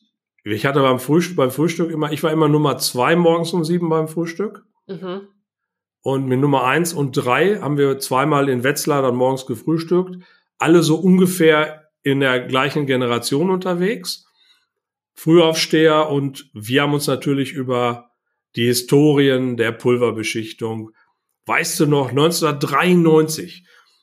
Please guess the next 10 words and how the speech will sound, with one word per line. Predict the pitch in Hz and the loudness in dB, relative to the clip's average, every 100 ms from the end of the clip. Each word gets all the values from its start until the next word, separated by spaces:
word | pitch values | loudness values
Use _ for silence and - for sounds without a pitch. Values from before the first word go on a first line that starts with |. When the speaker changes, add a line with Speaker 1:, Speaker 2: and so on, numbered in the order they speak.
| _ | _
Speaker 1:
ne, | 110 120 | -8 -4
da | 120 139 | -2 0
war | 151 | 0
die | 160 151 | 0 0
Technik | 175 175 170 143 147 | -2 0 -2 -2 0
noch | 151 120 | -2 0
so | 151 175 | 0 0
und | 151 | -2
so | 156 170 | -4 -4
aufgebaut. | 110 - 110 104 104 156 | -6 -10 -12 -8 -6 -6